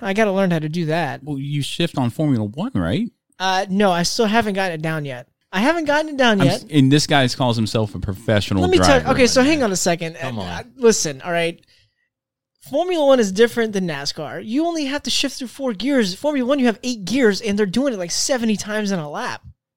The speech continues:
Speaker 1: Even granted, it's on the steering wheel.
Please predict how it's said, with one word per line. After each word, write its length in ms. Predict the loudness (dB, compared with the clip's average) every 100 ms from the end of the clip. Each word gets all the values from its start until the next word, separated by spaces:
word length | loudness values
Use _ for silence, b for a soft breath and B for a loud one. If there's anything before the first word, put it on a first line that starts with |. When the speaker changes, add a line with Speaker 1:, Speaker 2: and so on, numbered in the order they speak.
| _ _ _
Speaker 1:
Even 260 | -6 -4 -2
granted, 360 | 4 6 6 2
it's 160 | 0 2
on 220 | 4 4
the 60 | 2
steering 520 | -2 0 2 2 -2
wheel. 360 | -6 -10 -14